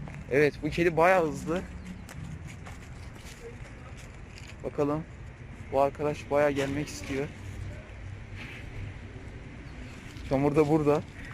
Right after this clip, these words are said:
Çamur. Bu pusuya yattı. Çamur, o dal var orada. Gel buraya.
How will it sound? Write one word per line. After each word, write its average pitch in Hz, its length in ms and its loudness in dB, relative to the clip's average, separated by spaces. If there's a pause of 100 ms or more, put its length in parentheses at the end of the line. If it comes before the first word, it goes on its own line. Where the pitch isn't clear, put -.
(560)
Çamur. 143 300 6 (760)
Bu 135 100 2
pusuya - 340 4
yattı. 135 420 6 (880)
Çamur, 156 180 4
o - 640 -2
dal 170 200 12
var 160 80 12
orada. 131 180 10
Gel 156 160 10
buraya. 135 160 8